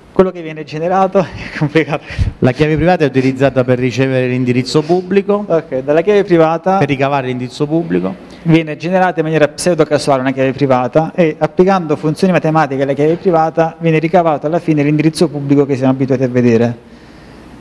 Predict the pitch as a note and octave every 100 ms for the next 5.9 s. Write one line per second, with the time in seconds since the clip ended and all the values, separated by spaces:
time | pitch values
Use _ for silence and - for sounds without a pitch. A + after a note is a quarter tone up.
0 | - - - D#3+ D3 C3 - _ _ _
1 | - - - - - A3+ G#3 G#3 F3+ D3+
2 | C3+ - C3 - - - - - - -
3 | - E3+ E3+ D#3+ D#3+ - E3 F3+ E3 D3
4 | C#3 C#3+ D3 C#3 - C3 C3 C#3 D3+ C#3+
5 | F3 F3 D#3 D3+ D3 C#3+ C#3+ C#3+ -